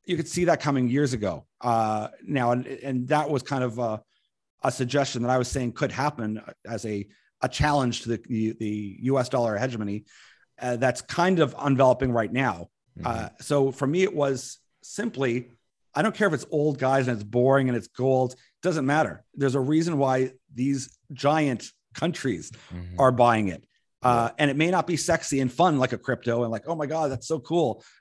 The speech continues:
Speaker 1: 'cause there's lots of really cool, exciting things there, is that it's just simply a political and, uh, realistic kind of approach that I, I looked at it.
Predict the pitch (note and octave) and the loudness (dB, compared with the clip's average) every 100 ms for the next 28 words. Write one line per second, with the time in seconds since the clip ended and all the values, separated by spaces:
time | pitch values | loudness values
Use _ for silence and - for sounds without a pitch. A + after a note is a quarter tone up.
0 | - B2+ A2+ C3 F#3+ G#3 C#3+ C#3 D#3+ C#3+ | 0 2 2 6 6 6 2 4 4 4
1 | D3+ D#3 B2+ - D#3+ C3+ B2 A2 G3 C#3+ | 2 0 2 2 0 0 -6 -2 2 2
2 | A2 B2 _ _ _ _ D#3 C3+ C#3+ C#3 | 0 -6 _ _ _ _ -2 2 2 0
3 | B2+ F3 - - D#3+ D#3 D#3 D#3 - B2+ | -2 -4 -4 -4 -4 0 0 0 -2 -10
4 | - B2+ C#3 C#3+ C3+ C3 C3 - _ B2+ | -6 -4 -2 -2 0 0 -2 -6 _ -4
5 | A#2+ A#2 A#2+ A#2 D3 D3 C#3 C3 A#2+ - | -4 -2 -2 0 0 0 0 -2 -6 -4
6 | A#2 G#2 F#2+ A#2+ F#2+ - C3 A#2+ B2+ B2 | -4 -4 -6 -4 -4 -6 -2 0 -2 -4
7 | A2+ A#2+ A#2 - G2+ E2+ | -4 -2 -2 -4 -6 -6